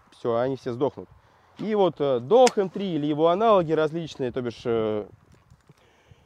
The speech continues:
это бу-, это будет удобно. Сброс. Продемонстрирую сброс. У тебя есть? Но вот этот мешочек как бы универсальный, чтобы сюда засунуть, ну, фантики от Сникерса или Механа очень приятный.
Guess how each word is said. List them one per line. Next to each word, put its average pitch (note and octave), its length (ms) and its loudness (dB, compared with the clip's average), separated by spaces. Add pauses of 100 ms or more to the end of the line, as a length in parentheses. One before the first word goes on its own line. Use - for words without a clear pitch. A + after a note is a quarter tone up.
(220)
это - 220 -2
бу-, D#3 160 4
это G3 200 0
будет F#3 200 2
удобно. D#3 440 2 (800)
Сброс. F#3 360 2 (380)
Продемонстрирую F3 580 6
сброс. A#2 400 2 (180)
У - 40 -20
тебя C3 120 2
есть? - 260 0 (600)
Но G#3+ 220 4
вот G3+ 100 2
этот G#3 120 -2
мешочек A#3+ 400 0
как D#3+ 100 0
бы G#3 80 -4
универсальный, F3 640 6
чтобы - 180 -4
сюда F3+ 140 6
засунуть, G3 400 2 (360)
ну, C3+ 100 -4
фантики A3+ 300 2
от F3+ 100 4
Сникерса G3+ 360 -2
или D#3 80 0
Механа E3+ 380 2
очень E3 320 0
приятный. D3+ 500 4